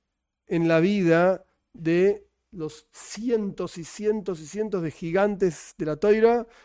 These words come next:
que vivieron a la, en la, en la faz de la tierra, de todos los tipos, ashkenazí, sefaradí, hasídico, no hasídico? ¿Cuándo vimos que eso es algo importante? En ningún lado.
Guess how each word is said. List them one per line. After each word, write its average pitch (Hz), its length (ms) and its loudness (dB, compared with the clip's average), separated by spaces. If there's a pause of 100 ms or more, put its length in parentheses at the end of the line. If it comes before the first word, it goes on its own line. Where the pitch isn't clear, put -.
que - 120 -6
vivieron 190 400 2
a 175 120 2
la, 175 160 0
en 175 140 -4
la, 160 60 -4
en 160 80 -6
la 165 80 -8
faz 226 240 -6
de 202 60 -6
la 196 120 -4
tierra, 180 440 2 (300)
de 190 100 -14
todos 233 280 -4
los 233 160 -4
tipos, 196 500 -8 (200)
ashkenazí, 160 640 -10
sefaradí, 180 720 -4
hasídico, 196 480 -6
no 180 80 0
hasídico? 185 500 -4 (220)
¿Cuándo 254 600 4
vimos 226 400 4
que 185 200 4
eso 214 160 0
es - 80 -4
algo 196 160 0
importante? 143 960 -2 (1400)
En 196 140 -4
ningún 220 260 -2
lado. 127 400 -6